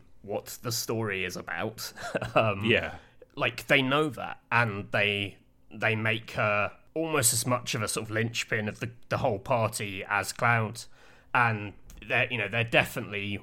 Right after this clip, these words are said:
Speaker 1: working up to that. But, you know, I haven't got there yet, and the game has really planted the idea of, like,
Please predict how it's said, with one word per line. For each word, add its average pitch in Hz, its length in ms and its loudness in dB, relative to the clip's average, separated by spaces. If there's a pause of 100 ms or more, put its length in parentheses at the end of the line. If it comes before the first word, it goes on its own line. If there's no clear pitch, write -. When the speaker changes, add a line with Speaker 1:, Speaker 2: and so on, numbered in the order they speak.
(100)
Speaker 1:
working 113 400 0
up 113 180 -2
to - 120 -8
that. - 240 -10 (360)
But, - 280 4
you 214 140 -6
know, 175 120 2
I 127 100 6
haven't 175 260 4
got 190 200 4
there 107 120 0
yet, 95 360 -2
and 135 480 0 (380)
the 196 80 -4
game 269 300 2
has 302 340 4
really 254 280 -4
planted 208 500 0
the 160 120 2
idea 131 460 2
of, 92 100 -4
like, 101 280 -4